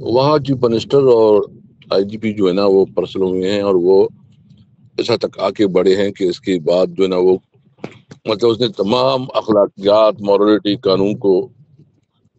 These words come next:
जो है ना, सबूताज कर दिया है और वो मरियम और नवाज शरीफ से बा-, बाकायदा इंस्ट्रक्शन लेते हैं,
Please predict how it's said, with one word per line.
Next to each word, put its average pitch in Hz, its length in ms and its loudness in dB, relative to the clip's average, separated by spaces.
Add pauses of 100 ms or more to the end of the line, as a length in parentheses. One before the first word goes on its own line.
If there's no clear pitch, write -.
जो 95 120 0
है 95 60 2
ना, 98 180 -2 (220)
सबूताज 98 420 0
कर 95 200 0
दिया 95 200 2
है 98 120 0 (280)
और 87 120 2
वो 98 320 4
मरियम 98 360 0
और 92 140 2
नवाज 85 220 -2
शरीफ 92 300 -8
से 101 100 -6 (300)
बा-, 87 420 -6
बाकायदा 92 360 -2
इंस्ट्रक्शन 92 400 -6
लेते 90 260 -6
हैं, 101 160 -4